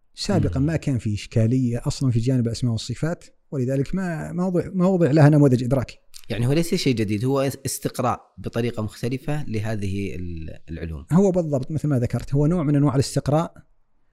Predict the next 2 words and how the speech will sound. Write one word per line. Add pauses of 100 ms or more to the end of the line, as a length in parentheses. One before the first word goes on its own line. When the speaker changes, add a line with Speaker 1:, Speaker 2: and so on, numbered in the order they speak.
(520)
Speaker 1:
المتناسب، (840)
Speaker 2:
مم.